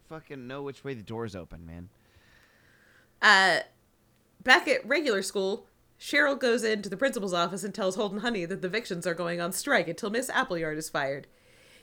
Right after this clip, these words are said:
Speaker 2: He says he'll think about it. Spoiler alert, he won't.
Speaker 1: He won't. He'll forget about it as soon as she leaves.
Speaker 2: <laughs> Uh, what he'll do is think about how to do an end run around Cheryl.
Speaker 1: Exactly.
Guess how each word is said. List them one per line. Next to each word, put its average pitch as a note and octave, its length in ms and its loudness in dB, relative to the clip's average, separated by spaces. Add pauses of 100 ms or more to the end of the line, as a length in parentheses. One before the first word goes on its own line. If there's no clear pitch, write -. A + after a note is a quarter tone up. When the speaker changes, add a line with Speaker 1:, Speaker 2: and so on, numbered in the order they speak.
Speaker 2:
He D#4 160 6
says D#4+ 220 2
he'll A#3+ 120 4
think C#4 220 -4
about D#3 200 0
it. B2+ 220 -8
Spoiler A#3+ 380 0
alert, D#3 420 -2
he - 220 -6
won't. C#3 280 -10 (1000)
Speaker 1:
He C#3 200 -2
won't. C3 380 0 (680)
He'll E3+ 100 -12
forget E3+ 320 -6
about E3 240 2
it E3+ 80 -2
as E3 100 -4
soon F3 200 -2
as E3+ 60 -4
she F3 140 -4
leaves. F3+ 500 -2
Speaker 2:
<laughs> C4 60 -12 (1800)
Uh, F#3 300 6 (400)
what B3+ 200 0
he'll C4+ 160 2
do A#3+ 220 2
is F#3+ 140 4
think A#3+ 160 0
about F#3 240 4
how A3 100 0
to G3+ 80 -2
do F#3+ 140 -2
an F3 80 -2
end G3+ 160 -2
run F3 160 2
around E3 220 -4
Cheryl. - 320 -6 (1500)
Speaker 1:
Exactly. D3 560 0